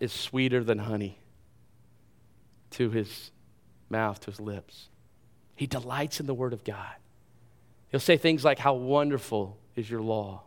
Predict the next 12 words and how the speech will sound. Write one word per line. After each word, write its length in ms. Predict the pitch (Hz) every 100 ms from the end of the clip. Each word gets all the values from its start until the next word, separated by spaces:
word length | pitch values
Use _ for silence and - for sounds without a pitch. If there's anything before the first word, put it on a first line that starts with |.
| -
I 80 | 120
meditate 540 | 120 131 131 - 123
on 200 | - 120
it 160 | 117 - - - _
day 460 | - 120 120 113 110 - - - -
and 160 | - 101
night." 300 | 101 92 - - - - - _ _ _ - -
He 160 | 156
delights 840 | 151 131 120 139 151 151 - - - -
in 80 | 123
the 80 | 123
word 540 | 117 139 135 135 123